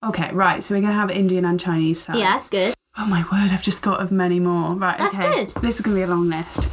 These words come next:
Speaker 1: Okay, so we're gonna have a vegetable samosa.
Speaker 2: Yeah.
Speaker 1: Yum. An onion bhaji.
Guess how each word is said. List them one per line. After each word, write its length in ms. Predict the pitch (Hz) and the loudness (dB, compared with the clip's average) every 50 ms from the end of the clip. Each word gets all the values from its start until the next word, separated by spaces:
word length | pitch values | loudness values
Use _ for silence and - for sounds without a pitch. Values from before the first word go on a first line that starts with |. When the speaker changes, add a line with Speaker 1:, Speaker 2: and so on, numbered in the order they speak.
| - 226 | -2 0
Speaker 1:
Okay, 240 | 220 196 190 190 180 | 0 0 0 -2 -2
so 140 | - 214 | -2 0
we're 60 | 208 214 | 0 0
gonna 120 | 220 214 | 0 0
have 140 | 220 220 208 | 0 0 0
a 60 | 196 | 0
vegetable 400 | 196 214 220 226 - - 233 247 | 0 0 0 -2 -2 -2 -2 -2
samosa. 720 | 240 - 240 220 196 180 180 185 - 190 185 190 277 277 - - - - | 0 0 0 0 2 2 0 0 -2 -2 -2 -2 -2 -4 -8 -14 -8 -4
Speaker 2:
Yeah. 360 | 226 190 - - 233 269 - - _ _ _ _ _ - | -2 0 0 0 0 -2 -2 -6 _ _ _ _ _ -2
Speaker 1:
Yum. 360 | 196 175 160 156 165 196 - - - - - - - | 0 2 2 2 2 2 0 -2 -8 -14 -16 -10 -4
An 100 | 202 196 | -2 0
onion 240 | 196 214 226 226 208 | 0 2 2 0 0
bhaji. 640 | 202 185 180 180 175 185 180 175 196 233 233 214 | 0 0 0 0 -2 0 0 0 0 -2 -2 -4